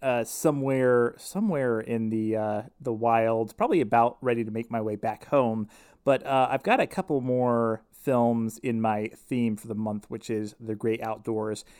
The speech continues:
And I've actually got a couple of, uh, you know, uh, I, actually, I think my first recommendation actually kinda has a through line with my recommendations from last week, 'cause last week I recommended a horror film that was released in nineteen eighty-one and one that was shot in nineteen eighty-one. I actually just realized that the, uh,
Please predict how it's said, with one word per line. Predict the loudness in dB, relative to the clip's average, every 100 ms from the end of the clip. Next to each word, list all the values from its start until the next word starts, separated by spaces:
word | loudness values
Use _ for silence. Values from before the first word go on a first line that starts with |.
| _
And | 0
I've | 2
actually | 2 4
got | 4
a | 4
couple | 0 4 4 4
of, | 2
uh, | 2 4 4 0
you | -4
know, | -2 -2 -2 -8
uh, | -4 -2 -2 -4 -14
I, | 0 2 2
actually, | 2 2 4
I | 4
think | 2
my | 0 -2
first | -2 -2 0 -2
recommendation | -4 -4 -2 -2 -2 -2 -2 -4 -8 -20 _
actually | -10 -6 -2
kinda | -2
has | -2 -2
a | -2 -4
through | -2 0
line | 2 2 -2 -6 -8
with | -2 0 0 -4 -6
my | -4
recommendations | -4 -4 -6 -4 -6 -6 -8 -10
from | -12
last | -2 0 0
week, | -4 -8 -10 -20 _ _ -8
'cause | 0
last | 0 2
week | -2 -2
I | 0
recommended | 0 0 0 0 -2 -4
a | -6
horror | -2 -2
film | -2 -2 -2
that | -6
was | -8
released | -2 -2 -2
in | -4
nineteen | -6 -4 -4
eighty-one | -2 -2 -2 -2
and | -4
one |
that | -8
was | -10
shot | -2 0 0
in |
nineteen | -2 -6 -6
eighty-one. | -6 -4 -4 -4
I | -8 -18 -10
actually | -2 0
just | 0 2
realized | 4 4 2
that | -2 -4
the, | -2 0
uh, | 0 -4